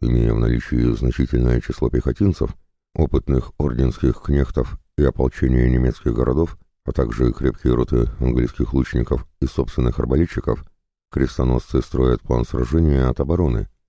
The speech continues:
В центре позиции пешцев, укрепленные вкопанными под углом в землю заостренными колеями-надолбами. За ними расположились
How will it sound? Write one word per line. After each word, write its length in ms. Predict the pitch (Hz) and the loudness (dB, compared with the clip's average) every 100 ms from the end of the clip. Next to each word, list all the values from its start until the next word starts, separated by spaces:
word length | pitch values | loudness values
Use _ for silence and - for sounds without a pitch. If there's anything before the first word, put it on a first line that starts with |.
| _ _ _ _ | _ _ _ _
В 100 | - | -4
центре 380 | 85 92 117 123 | 0 2 2 0
позиции 540 | 76 69 80 - 78 | 0 0 -2 2 0
пешцев, 520 | - 98 - - - - - | 2 -2 0 -4 -6 -8 -4
укрепленные 640 | 69 64 - 71 65 64 | -2 -2 0 2 4 2
вкопанными 540 | - - - 65 64 | 0 -4 0 0 2
под 180 | 60 62 | 0 0
углом 400 | 64 64 69 67 | 0 2 2 2
в 60 | 60 | 0
землю 480 | 64 76 67 64 52 | 0 2 2 2 0
заостренными 880 | 64 64 - 78 71 65 65 65 - | 0 -2 0 0 2 4 4 2 -2
колеями-надолбами. 1080 | - 67 65 65 67 69 58 57 50 50 - _ _ _ _ _ _ _ _ | 0 2 4 4 2 2 0 -2 -2 -4 -8 _ _ _ _ _ _ _ _
За 200 | 69 95 | -2 2
ними 220 | 131 135 | 4 4
расположились 760 | 117 104 92 87 80 95 104 | 2 0 0 2 4 4 2